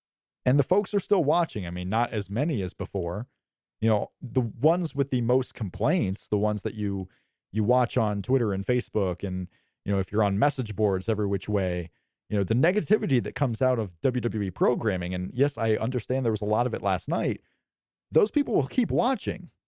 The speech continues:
You know, it's when those people stop watching that W W E is gonna feel like they have a problem. I mean, let me ask you this, Jeff. Do you think that W W E and what they did on Raw last night thinks they were fixing an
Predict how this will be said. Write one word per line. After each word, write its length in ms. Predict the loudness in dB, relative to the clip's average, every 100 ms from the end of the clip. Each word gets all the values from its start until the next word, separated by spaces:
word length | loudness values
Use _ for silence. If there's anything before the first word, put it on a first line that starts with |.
| _ _ _ _
You 100 | -2
know, 240 | 0 -2 0
it's 220 | -2 0
when 200 | 0 2
those 280 | 2 2 0
people 300 | -2 -2 -2
stop 280 | 0 0 2
watching 500 | 0 0 -2 -6 -4
that 120 | -2
W 240 | 0 0
W 240 | 0 0 0
E 60 |
is 100 | -2
gonna 140 | -2 -6
feel 220 | -2 0
like 140 | 0
they 80 | 0
have 120 | -2
a 60 | -2
problem. 580 | 0 0 0 -4 -10 -12 _ _ _ -2
I 60 | 0
mean, 140 | 0 -6 -4
let 80 | -2
me 80 | 0
ask 160 | -2
you 80 | -2
this, 160 | -2 0
Jeff. 280 | 0 0
Do 100 | 0
you 100 | -2
think 240 | 0 0 0
that 80 | 0
W 220 | 0 2
W 260 | 0 2
E 140 | 2 2
and 80 | 2
what 120 | 0
they 100 | 0
did 180 | 2 0
on 120 | 2
Raw 180 | 0 2
last 260 | 0 -2
night 260 | -4 -4 -6 _ _ _ -2
thinks 240 | -2 2
they 100 | 2
were 140 | 2
fixing 500 | 0 -2 -2 -2 0
an 120 | 0